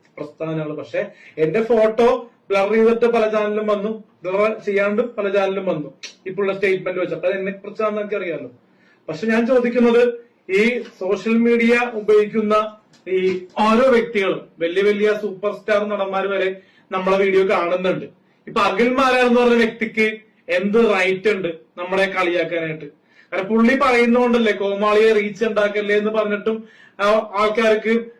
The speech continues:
മീഡിയ ബൈറ്റ് എടുക്കണമെങ്കിൽ എടുക്കും. നമ്മളാർക്കും ഒരു ഇരയാകുന്നില്ല, മനസ്സിലായോ? ഇപ്പോൾ, ഇപ്പോൾ തന്നെ പല പോയിന്റ്സുകൾ ഞാൻ നോക്കിക്കൊണ്ടൊക്കെ പറയാറുള്ളൂ.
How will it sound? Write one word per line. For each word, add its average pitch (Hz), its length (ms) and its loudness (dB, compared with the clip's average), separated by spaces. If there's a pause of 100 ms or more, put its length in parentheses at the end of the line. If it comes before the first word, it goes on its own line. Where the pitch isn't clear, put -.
(100)
മീഡിയ 220 460 0 (240)
ബൈറ്റ് 214 260 0
എടുക്കണമെങ്കിൽ 233 460 2
എടുക്കും. 220 420 0
നമ്മളാർക്കും 208 640 -2 (180)
ഒരു 196 100 0
ഇരയാകുന്നില്ല, 214 920 0 (140)
മനസ്സിലായോ? 311 420 -4
ഇപ്പോൾ, - 800 -10 (220)
ഇപ്പോൾ 226 380 -2
തന്നെ 226 300 2
പല 220 180 2
പോയിന്റ്സുകൾ 220 520 0
ഞാൻ 220 200 -2
നോക്കിക്കൊണ്ടൊക്കെ 208 600 -4
പറയാറുള്ളൂ. 175 640 -4